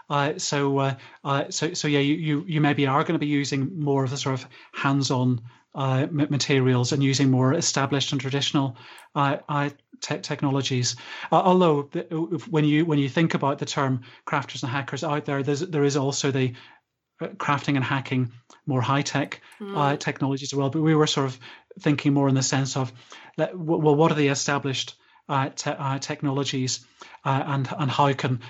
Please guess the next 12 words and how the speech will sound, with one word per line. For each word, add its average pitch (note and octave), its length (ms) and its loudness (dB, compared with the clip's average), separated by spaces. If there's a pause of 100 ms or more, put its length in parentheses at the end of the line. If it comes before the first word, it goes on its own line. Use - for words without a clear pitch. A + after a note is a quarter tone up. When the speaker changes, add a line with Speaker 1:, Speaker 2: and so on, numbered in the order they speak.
(160)
Speaker 1:
uh, - 120 -2 (160)
some D3 500 2
pupils A#2+ 640 -4 (500)
get C#3 140 0
access C3+ 520 -4
to, D3+ 180 -4
to - 140 -2
that C#3+ 120 -4
very C3+ 160 -2
sort C3 200 -4
of - 60 -2
specialist B2+ 760 -4